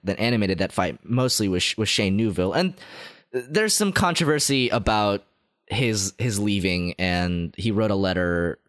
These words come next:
saying, like, "This is how the company treated me." And I'm not gonna, like,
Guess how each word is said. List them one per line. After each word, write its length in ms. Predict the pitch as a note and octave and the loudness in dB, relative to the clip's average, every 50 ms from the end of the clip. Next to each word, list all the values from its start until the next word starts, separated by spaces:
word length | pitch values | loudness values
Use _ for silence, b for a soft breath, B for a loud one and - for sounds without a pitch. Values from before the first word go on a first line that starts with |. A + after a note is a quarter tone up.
| - | -8
saying, 500 | F2+ - - - - G2 F2+ F2 F2 F2 | -4 -2 -2 0 0 0 0 0 0 -2
like, 200 | E2 D#2+ E2+ E2+ | -2 -4 -4 -4
"This 180 | - G#2 F#2+ - | -2 -2 -2 0
is 220 | G2+ F2 - - | 0 0 -2 -2
how 160 | - - G2 F2+ | -2 -2 -2 -2
the 80 | F2 | -2
company 280 | - F#2 E2+ D2+ C#2 D#2 | -2 -4 -4 -4 -4 -6
treated 360 | - - B2+ B2 A#2+ A2+ G#2+ | -2 -2 0 0 0 0 0
me." 180 | A#2 A2+ A2+ - | 0 0 0 0
And 140 | C3+ C#3 | 0 0
I'm 140 | C3 C3 C#3+ | 0 0 0
not 180 | D3 C#3 C3+ - | 0 0 0 0
gonna, 180 | D3 B2+ A#2+ | 0 0 2
like, 300 | A2 G#2+ G2 F#2+ F#2+ - | 2 2 0 0 -2 -6